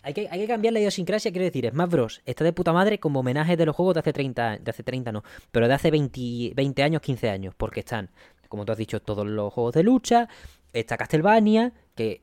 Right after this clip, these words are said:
gracias a Sakurai, porque vaya, es que si fuera por los logros recientes, Castlevania no debería estar, pero por supuesto, está Richter y Simon, que tienen juegazos como la copa de un pino. Eh, también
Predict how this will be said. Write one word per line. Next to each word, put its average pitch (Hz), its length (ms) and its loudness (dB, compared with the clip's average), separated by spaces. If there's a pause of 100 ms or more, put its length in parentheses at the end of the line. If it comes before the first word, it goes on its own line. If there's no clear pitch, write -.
(120)
gracias 113 420 -4
a 113 60 -10
Sakurai, 98 300 -8
porque 92 280 -8
vaya, - 400 -12
es - 100 -10
que 113 200 -2
si 107 140 -8
fuera 127 220 4
por 131 160 4
los 127 160 6
logros 127 440 10
recientes, 135 720 2 (380)
Castlevania 107 420 -6
no 120 80 -2
debería 104 240 -2
estar, 160 240 2
pero 104 120 -4
por 98 140 -6
supuesto, 110 380 -6
está 95 180 -6
Richter 104 400 -6
y 104 80 -6
Simon, 113 400 -6
que 107 160 -6
tienen 101 300 -6
juegazos 101 420 -4
como 104 220 -4
la 95 100 0
copa 98 180 0
de 98 60 -2
un 92 80 -8
pino. 120 320 2 (500)
Eh, 117 520 0
también 127 340 0